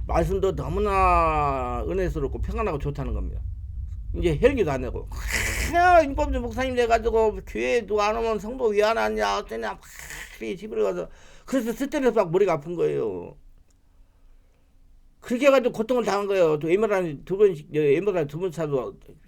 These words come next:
결과가 안 나오고 지금 머리 아픈 분들 참고하세요. 그때 저는 이런 감동을 받았어요. 아, 하나님께서 저에게 이런 성령의 능력을 준 것은 저는 젊은 목사자들 상처를 치유하라고 주셨다고 감동을 받았습니다.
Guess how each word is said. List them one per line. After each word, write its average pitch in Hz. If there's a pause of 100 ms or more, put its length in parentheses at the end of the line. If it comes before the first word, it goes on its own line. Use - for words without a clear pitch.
(220)
결과가 156
안 131
나오고 135
지금 156
머리 175
아픈 180
분들 160
참고하세요. 156 (800)
그때 247
저는 208
이런 226
감동을 196
받았어요. 156
아, 135
하나님께서 160
저에게 143
이런 147
성령의 190
능력을 143
준 139
것은 127 (520)
저는 233
젊은 226
목사자들 190
상처를 202
치유하라고 226
주셨다고 160
감동을 165
받았습니다. 143